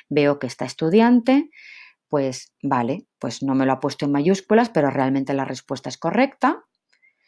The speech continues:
Y aquí lo mismo, le ha dado, el examen le ha dado la respuesta por incorrecta, pero realmente yo se la voy a calificar como la mitad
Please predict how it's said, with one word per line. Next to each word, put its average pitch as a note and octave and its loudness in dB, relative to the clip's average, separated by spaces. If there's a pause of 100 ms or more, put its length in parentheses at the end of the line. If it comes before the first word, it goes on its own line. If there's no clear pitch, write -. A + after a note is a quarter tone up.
(340)
Y D#3+ -2
aquí D#3+ -2
lo C#3 0
mismo, C3+ -4 (120)
le C#3+ 0
ha C3 2
dado, C#3 2
el C#3+ -2
examen D3+ -4
le C#3 0
ha - 0
dado D3 0
la B2+ -2
respuesta C#3 -6
por D3 -2
incorrecta, D#3+ -2
pero D3 0
realmente C#3+ 0
yo D3 0
se D3+ -4
la C3+ 0
voy C3+ 0
a C3+ 0
calificar D3 -2
como G3 2
la D#3 2
mitad D3 0